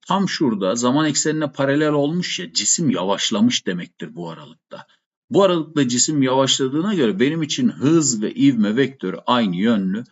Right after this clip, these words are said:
olamaz sevgili arkadaşlar. Dolayısıyla bu sorunun cevabı da bir ve üç olmalıdır.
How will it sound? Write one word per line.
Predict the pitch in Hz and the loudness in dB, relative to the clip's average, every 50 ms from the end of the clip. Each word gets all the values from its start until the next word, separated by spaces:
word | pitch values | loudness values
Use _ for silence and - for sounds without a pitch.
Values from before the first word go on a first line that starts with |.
| _ _ _ _ _ _ _ - | _ _ _ _ _ _ _ -6
olamaz | 107 110 107 95 92 101 117 120 | -4 -2 -2 -2 -2 -2 -4 -4
sevgili | - - - - 95 92 90 87 95 95 | -4 -4 -4 -2 -4 -4 -4 -4 -6 -6
arkadaşlar. | 90 82 - - 82 82 80 - - - 123 127 120 107 | -6 -6 -8 -8 -10 -8 -8 -10 -10 -8 -8 -6 -4 -2
Dolayısıyla | 117 113 104 95 82 - 90 80 85 104 120 | 0 0 0 0 -2 -6 -8 -8 -6 -2 -2
bu | 131 120 104 87 | -2 -2 -4 -6
sorunun | - - - 101 95 87 87 85 80 80 80 | -8 -8 -6 -6 -4 -4 -6 -8 -8 -8 -6
cevabı | 78 107 117 113 104 95 87 80 85 85 80 | -2 -2 0 0 0 0 -2 -2 -4 -4 -4
da | 110 - - - _ _ _ _ _ _ _ - | -4 -4 -4 -6 _ _ _ _ _ _ _ -6
bir | 92 107 123 117 92 85 82 | 0 2 4 4 4 2 -2
ve | 87 76 | -6 -6
üç | - - 110 110 117 127 127 127 - - - - - _ _ | -4 -2 0 2 2 2 0 -4 -10 -10 -12 -12 -14 _ _
olmalıdır. | - 98 95 92 95 92 92 90 90 90 90 80 - 90 87 87 87 87 87 87 85 87 87 90 185 - | -2 -2 0 0 0 0 -2 -2 -2 -4 -6 -8 -8 -8 -8 -6 -6 -6 -6 -8 -8 -8 -10 -12 -14 -16